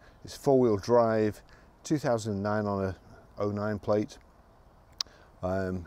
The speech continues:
it says here it's a standard tr-, truck with low miles, only done fifty-five thousand six hundred and seventy miles. Uh, fuel economy, urban is twenty-one point seven,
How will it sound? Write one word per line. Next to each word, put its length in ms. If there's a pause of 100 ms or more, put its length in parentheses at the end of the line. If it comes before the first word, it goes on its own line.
it 80
says 240
here 200
it's 140
a 60
standard 520
tr-, 220 (180)
truck 260
with 180
low 180
miles, 440 (320)
only 240
done 180
fifty-five 640
thousand 440
six 240
hundred 180
and 120
seventy 340
miles. 500 (500)
Uh, 360
fuel 400
economy, 480 (460)
urban 360
is 140
twenty-one 420
point 240
seven, 480